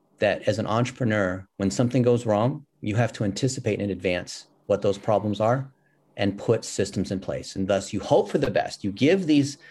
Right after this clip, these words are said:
young adults an opportunity to be a twenty-three-year-old C E O or something like that. But at the same time, if they fail, you need to be there to be able to rescue the situation. And that requires planning. That's why systematically you have to map out not just your processes and how things are supposed to work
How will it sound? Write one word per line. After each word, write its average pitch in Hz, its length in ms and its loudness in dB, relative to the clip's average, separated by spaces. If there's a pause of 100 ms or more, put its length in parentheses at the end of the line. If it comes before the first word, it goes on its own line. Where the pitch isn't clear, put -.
(180)
young 131 220 4
adults 110 320 4
an 104 60 2
opportunity 120 760 2 (420)
to 120 80 -2
be 113 120 2
a 110 40 2
twenty-three-year-old 113 640 4
C 101 280 0
E 104 40 6
O 156 120 6
or 131 100 2
something 92 320 0
like 87 200 -4
that. 90 240 0 (380)
But 101 280 0 (680)
at 107 100 0
the 117 80 -2
same 143 220 4
time, 123 220 4
if 104 100 -2
they 101 120 2
fail, 104 680 4
you 104 100 0
need 117 160 2
to 98 60 -6
be 120 280 4
there 98 380 4
to - 160 -10
be 107 240 0
able 107 180 2
to - 160 -10
rescue 101 520 0
the 87 100 -4
situation. - 720 -8 (260)
And 101 100 2
that 120 140 2
requires 113 500 2
planning. 110 480 0
That's 117 260 0
why 110 240 4 (280)
systematically 135 760 0
you 101 180 2
have 117 140 2
to 107 60 0
map 123 300 2
out 113 240 2
not 123 220 0
just 139 260 0
your 113 80 4
processes 120 580 0
and 95 80 0
how 110 140 2
things 107 260 0
are 92 40 0
supposed 120 340 2
to 120 60 0
work 101 300 2